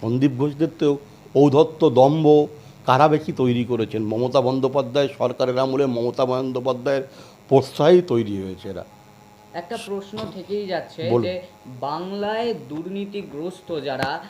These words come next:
Speaker 2: বা দুর্নীতিতে অভিযুক্ত বা ইত্যাদি যে কাণ্ডগুলি হচ্ছে, তাহলে কি এরা আদৌ কোনো, মানে, সাজা পাবে?
Speaker 1: কিচ্ছু, বাংলায় বললাম না, বাংলায় গণতন্ত্র ব্যবস্থা, গণতন্ত্রের পরিকাঠামোর অবস্থা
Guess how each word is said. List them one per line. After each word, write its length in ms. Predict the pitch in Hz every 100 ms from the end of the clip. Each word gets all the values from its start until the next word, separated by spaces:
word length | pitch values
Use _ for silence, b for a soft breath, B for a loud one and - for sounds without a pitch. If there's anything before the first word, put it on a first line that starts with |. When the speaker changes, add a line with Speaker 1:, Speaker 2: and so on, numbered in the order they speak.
| B
Speaker 2:
বা 180 | 143 156
দুর্নীতিতে 760 | 143 165 180 190 180 185 190 175
অভিযুক্ত 680 | 160 165 196 185 175 - 180 170
বা 160 | 196
ইত্যাদি 440 | 220 - - 185 185
যে 140 | 190
কাণ্ডগুলি 680 | 180 165 175 175 175 180 170
হচ্ছে, 480 | 160 170 - 151 147 B B -
তাহলে 420 | 185 175 208 220 220
কি 320 | 220 226 - 170
এরা 220 | 180 196
আদৌ 360 | 156 160 202 202
কোনো, 360 | 208 208 190 -
মানে, 200 | 165 160 -
সাজা 240 | 156 160 175
পাবে? 380 | 156 160 202 - -
Speaker 1:
কিচ্ছু, 260 | 214 208 185
বাংলায় 360 | 139 170 202 190
বললাম 400 | 160 208 214 226
না, 100 | 233
বাংলায় 380 | 139 156 185
গণতন্ত্র 540 | 135 151 160 185 180 190
ব্যবস্থা, 440 | 151 175 170 190
গণতন্ত্রের 580 | 143 151 151 170 170 170
পরিকাঠামোর 680 | - 143 165 165 165 170 160
অবস্থা 440 | 147 160 -